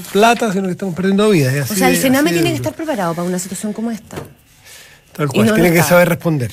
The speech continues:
Speaker 2: No lo está, no lo está. O sea, o no tiene la gente, ¿verdad? Porque a lo mejor va a tener que tener una dotación de gente crítica que se haga cargo de casos extremos como este. Que no, perdona,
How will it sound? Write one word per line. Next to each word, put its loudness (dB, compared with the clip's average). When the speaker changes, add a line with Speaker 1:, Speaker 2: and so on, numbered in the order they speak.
Speaker 2:
No -4
lo -2
está, -10
no -8
lo -6
está. -16
O -14
sea, -6
o -4
no 0
tiene -2
la -2
gente, -4
¿verdad? -4
Porque -8
a 0
lo 0
mejor 0
va 2
a 0
tener 2
que -6
tener 0
una 2
dotación 0
de 0
gente 0
crítica 0
que -4
se -2
haga 0
cargo 0
de 0
casos -2
extremos 0
como -2
este. -6
Que 4
no, 4
perdona, -2